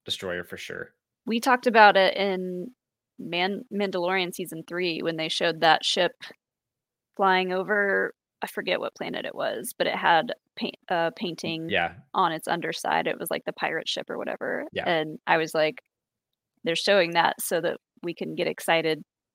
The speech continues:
Speaker 2: to see the Chimera come back."
Speaker 1: Yep. Uh, Tobias Tutorials, thank you for the next one. "Hera mentioned in the premiere that Thrawn is the last missing Grand Admiral, but shouldn't Rae Sloane be considered missing too?"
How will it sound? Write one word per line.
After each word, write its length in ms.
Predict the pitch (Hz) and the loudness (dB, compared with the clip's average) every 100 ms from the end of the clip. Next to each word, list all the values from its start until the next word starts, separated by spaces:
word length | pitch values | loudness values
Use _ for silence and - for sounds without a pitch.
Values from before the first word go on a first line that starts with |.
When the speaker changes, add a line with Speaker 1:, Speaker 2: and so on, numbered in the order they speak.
| - | -18
Speaker 2:
to 80 | 220 | -14
see 180 | - 165 | -8 -6
the 100 | 147 | -6
Chimera 500 | 185 160 160 139 156 | -6 -6 -6 -4 -4
come 220 | - - | -6 -8
back." 360 | - - - - _ - | -6 -8 -8 -16 _ -8
Speaker 1:
Yep. 300 | 92 87 - _ _ _ _ _ _ _ _ _ _ _ _ _ _ _ _ _ _ _ _ _ _ _ _ _ _ _ _ _ - | -4 -4 -8 _ _ _ _ _ _ _ _ _ _ _ _ _ _ _ _ _ _ _ _ _ _ _ _ _ _ _ _ _ 0
Uh, 280 | 101 98 95 - | 2 4 0 -4
Tobias 640 | - 123 151 165 151 120 | -8 2 8 10 10 6
Tutorials, 600 | - 110 156 160 139 127 135 | -4 -2 4 6 6 4 0
thank 200 | 131 131 | -2 -4
you 80 | |
for 80 | 110 | -6
the 80 | 131 | 0
next 220 | 135 135 | 0 0
one. 160 | 147 151 | 0 0
"Hera 300 | 135 196 196 | 2 4 4
mentioned 340 | 160 151 147 | 2 0 0
in 60 | 135 | 0
the 80 | 123 | 0
premiere 320 | 123 117 113 | 0 2 2
that 140 | 107 - | 0 0
Thrawn 260 | 110 110 | 2 2
is 120 | 107 107 | 0 -2
the 80 | |
last 320 | 98 101 98 101 | 0 0 0 -6
missing 280 | 95 95 | -8 -8
Grand 260 | 92 92 92 | -6 -4 0
Admiral, 340 | 98 90 80 | 0 -2 -6
but 160 | 82 - | -10 -8
shouldn't 320 | - 160 156 | -4 -4 -4
Rae 160 | 120 113 | -2 -2
Sloane 440 | - 202 233 170 | -2 -2 0 -2
be 120 | 107 98 | -6 -6
considered 440 | 104 104 101 92 | -8 -6 -6 -6
missing 300 | 98 - 95 | -8 -8 -10
too?" 420 | - 104 87 78 | -8 -4 -4 -6